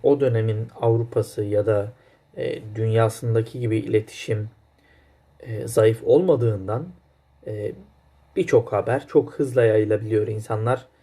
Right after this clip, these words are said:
önlem-, önlemlerini rahatlıkla alabiliyorlar. O dönemde tabii bu haber bir kıtadan diğer kıtaya yayılana kadar e,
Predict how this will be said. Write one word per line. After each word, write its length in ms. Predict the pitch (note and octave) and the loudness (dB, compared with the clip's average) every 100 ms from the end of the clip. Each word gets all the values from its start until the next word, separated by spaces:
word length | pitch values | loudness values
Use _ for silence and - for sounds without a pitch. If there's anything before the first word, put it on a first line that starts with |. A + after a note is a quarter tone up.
| _ _ _ _ _ _ - | _ _ _ _ _ _ -2
önlem-, 460 | A#2+ A2+ G#2+ A2+ - | 0 2 0 -4 -6
önlemlerini 840 | B2 A2+ G#2+ G#2+ G#2+ G#2 G#2 D3 E3 _ _ _ _ _ _ _ _ _ - | -4 -2 0 0 2 2 0 -2 -4 _ _ _ _ _ _ _ _ _ -8
rahatlıkla 480 | A#2+ A#2 A#2 B2 C#3+ | -2 -2 -2 -2 4
alabiliyorlar. 840 | A#2 A#2 A2+ B2+ A2+ G2+ - - _ _ _ _ _ _ _ _ _ _ _ _ _ _ _ _ _ _ _ _ _ _ _ - - - _ - | 4 4 2 2 2 0 -8 -16 _ _ _ _ _ _ _ _ _ _ _ _ _ _ _ _ _ _ _ _ _ _ _ -20 -20 -20 _ -2
O 120 | B2+ | 2
dönemde 360 | C3+ B2+ A2+ A2+ | 4 2 0 0
tabii 340 | B2 A2+ A2 A#2+ | 0 0 -4 -4
bu 200 | A#2 - | -4 -4
haber 560 | - G#2+ A2 A2 - - - - - _ _ _ _ _ _ - | -2 0 0 -2 -8 -20 -20 -20 -20 _ _ _ _ _ _ -16
bir 100 | A#2+ | -14
kıtadan 480 | - A#2+ A#2 A#2 G#2+ | -6 -2 2 2 4
diğer 300 | A2+ A#2 A#2 | 2 2 -2
kıtaya 360 | - A2+ G#2+ | -2 2 2
yayılana 460 | G#2 G#2 G2+ A2+ C#3+ | 2 0 0 -2 -2
kadar 400 | - A#2 E3+ - _ _ _ _ _ _ - | -2 -2 -2 -6 _ _ _ _ _ _ -16
e, 140 | - | -16